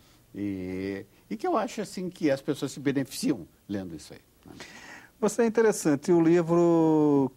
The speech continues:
Speaker 2: demonstra bem isso, essa sua trajetória literária, porque ela vem de uma vontade intrínseca muito grande, né? Lá, nesses primeiros textos, a gente percebe isso, aquela,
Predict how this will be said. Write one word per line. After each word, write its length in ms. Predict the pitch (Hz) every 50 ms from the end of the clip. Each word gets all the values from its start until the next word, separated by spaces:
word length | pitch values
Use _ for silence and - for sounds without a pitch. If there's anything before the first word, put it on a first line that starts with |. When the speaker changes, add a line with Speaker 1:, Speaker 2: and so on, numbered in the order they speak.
| _ _
Speaker 2:
demonstra 600 | - 143 131 123 139 143 143 151 156 151 156 143
bem 180 | 131 135 131 135
isso, 160 | 143 139 -
essa 180 | 131 - 139 120
sua 220 | - - 139 123
trajetória 800 | - 135 131 127 127 120 110 - 131 123 127 123 120 117 110 104 87 - _ _ _ -
literária, 580 | - 113 - 127 117 123 147 156 156 127 110 101 - _ _ _ _ _ _ _ _ _ _ _ _ _ _ _ _ _ - - - - - - - - _ _ _ _
porque 260 | - 170 - - -
ela 200 | 196 190 185 160
vem 180 | 139 214 247 226
de 80 | 175
uma 140 | 170 156 147
vontade 680 | 123 139 131 117 - 131 131 127 123 117 - 110 101 92 - _ _ _ - -
intrínseca 440 | - - - 214 226 208 - - 143
muito 200 | 139 160 165 -
grande, 460 | 131 156 208 226 220 190 147 123 123
né? 220 | 135 160 165 170 143
Lá, 480 | 139 160 175 180 170 143 131 131 135 135
nesses 380 | 135 135 143 143 139 - -
primeiros 400 | - 151 143 160 180 143 - -
textos, 320 | - - 180 170 170 - 147
a 40 |
gente 200 | 131 151 143 -
percebe 520 | - 131 110 - - - 151 147 131 123 139
isso, 160 | 147 143 135
aquela, 300 | 123 - 143 139 135